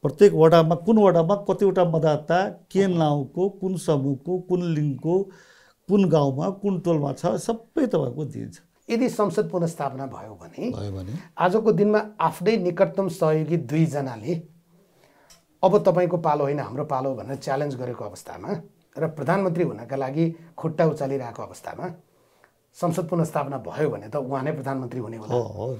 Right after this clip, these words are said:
Speaker 2: र
Speaker 1: खुट्टा
Speaker 2: उहाँ
Speaker 1: उचालेको होइन, त्यसो त भन्नु न।
Speaker 2: ल,
Speaker 1: प्रधानमन्त्री,
Speaker 2: ढाका टोपी नै
Speaker 1: प्रधान-,
Speaker 2: लगाएको
Speaker 1: अर्को
Speaker 2: भनौँ न त।
Speaker 1: वैकल्पिक प्रधानमन्त्रीको लागि राष्ट्रपतिले आह्वान गरेको छ र राष्ट्रपतिले आह्वान गरेपछि संविधानको व्यवस्था अनुसार प्रधानमन्त्री बनाउने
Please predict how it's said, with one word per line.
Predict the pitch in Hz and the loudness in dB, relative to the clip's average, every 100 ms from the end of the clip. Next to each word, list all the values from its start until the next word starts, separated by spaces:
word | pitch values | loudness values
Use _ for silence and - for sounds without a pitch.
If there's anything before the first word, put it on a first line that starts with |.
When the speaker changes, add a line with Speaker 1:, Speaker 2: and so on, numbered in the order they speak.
| 104 - 156 | -12 -10 2
Speaker 2:
र | 214 220 - - _ | 2 2 -6 -20 _
Speaker 1:
खुट्टा | 175 202 262 | -2 4 4
Speaker 2:
उहाँ | 202 | 4
Speaker 1:
उचालेको | 208 220 214 214 | 4 4 4 4
होइन, | 151 170 139 180 160 110 | 4 2 0 -2 -4 -4
त्यसो | 143 143 127 | -4 -4 -4
त | |
भन्नु | 117 151 | -4 -4
न। | 117 143 135 _ _ _ - | -6 -8 -10 _ _ _ -14
Speaker 2:
ल, | 139 160 | -2 -2
Speaker 1:
प्रधानमन्त्री, | - 156 175 233 233 | 2 6 8 10 10
Speaker 2:
ढाका | |
टोपी | 208 - | 10 10
नै | 247 208 156 | 10 10 10
Speaker 1:
प्रधान-, | 190 196 185 | 8 8 8
Speaker 2:
लगाएको | 170 | 8
Speaker 1:
अर्को | 208 214 | 8 8
Speaker 2:
भनौँ | 185 | 8
न | |
त। | 202 | 8
Speaker 1:
वैकल्पिक | 220 214 202 | 6 6 0
प्रधानमन्त्रीको | 196 175 196 196 202 190 190 208 196 | 2 2 2 2 0 0 0 0 4
लागि | 190 180 165 165 - - | 6 6 4 2 0 2
राष्ट्रपतिले | 160 160 - 160 185 147 | 2 2 -4 -2 0 0
आह्वान | 117 123 165 | 0 4 4
गरेको | 170 175 170 | 4 2 2
छ | 175 180 269 - _ _ _ - _ - | -2 -2 -4 -14 _ _ _ -20 _ 0
र | 143 170 160 | 6 8 8
राष्ट्रपतिले | 160 170 190 202 202 | 6 4 2 -2 2
आह्वान | 180 151 185 180 | 4 6 6 6
गरेपछि | 180 175 180 180 | 2 2 0 0
संविधानको | 165 156 165 170 - 165 | 0 2 2 0 -4 -4
व्यवस्था | 156 160 160 165 | 0 0 0 0
अनुसार | 170 170 170 - - - | 0 2 0 -2 -20 -4
प्रधानमन्त्री | 151 151 175 175 160 175 170 151 | 2 4 4 0 -2 -2 -2 -2
बनाउने | 139 - 156 170 180 180 190 | -6 0 4 6 4 2 0